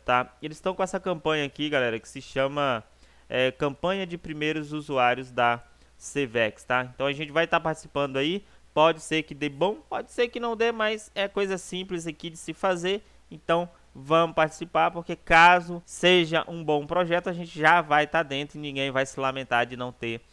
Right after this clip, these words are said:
participado, beleza? Então vamos lá, galera. Vou deixar um link aí na descrição, tá?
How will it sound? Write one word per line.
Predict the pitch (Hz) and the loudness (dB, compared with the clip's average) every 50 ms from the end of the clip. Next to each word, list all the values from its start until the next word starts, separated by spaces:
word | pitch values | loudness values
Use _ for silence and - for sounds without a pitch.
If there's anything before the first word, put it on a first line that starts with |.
| - - _ _ - - | -20 -20 _ _ -8 0
participado, | - 139 135 139 - - - 151 147 - 117 104 98 98 | 2 2 2 0 -4 -10 -14 -10 -4 -2 0 0 0 -2
beleza? | 95 92 113 117 135 160 170 170 175 - - _ _ _ _ | -4 -6 -4 0 0 0 0 0 -4 -12 -16 _ _ _ _
Então | - 180 196 208 | -2 -2 0 0
vamos | 196 214 226 233 233 | 0 0 2 2 4
lá, | 202 165 147 131 | 6 6 6 6
galera. | 131 139 160 175 165 135 120 - - - - _ _ _ | 4 6 6 6 6 6 4 0 -6 -20 -20 _ _ _
Vou | - 170 | -8 -2
deixar | 170 214 208 - 220 220 | -2 0 2 4 4 4
um | 214 208 | 4 2
link | 214 202 202 | -2 0 0
aí | 208 208 196 | 0 0 2
na | 185 185 196 208 | 2 4 4 4
descrição, | 190 196 180 - - 175 160 - - 156 156 180 | 2 0 -4 -6 -10 -14 -12 -6 -4 -2 -2 -2
tá? | - - - 151 156 170 165 - | -4 2 4 6 6 4 4 -2